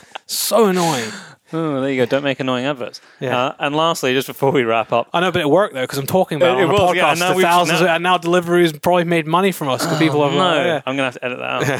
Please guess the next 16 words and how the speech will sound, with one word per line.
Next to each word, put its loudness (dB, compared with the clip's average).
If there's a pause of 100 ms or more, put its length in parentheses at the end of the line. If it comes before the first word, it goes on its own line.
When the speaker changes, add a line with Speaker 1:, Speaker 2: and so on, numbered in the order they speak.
(180)
Speaker 2:
out. -6 (240)
Speaker 1:
<laughs> -18
Speaker 2:
I'm -2
gonna 0
be 0
at, -4
uh, 0 (180)
Dallas, -2
Dallas -2
Safari -8
Club -14
Convention -18 (460)
in -10
Dallas, 0
funny -2
enough, -4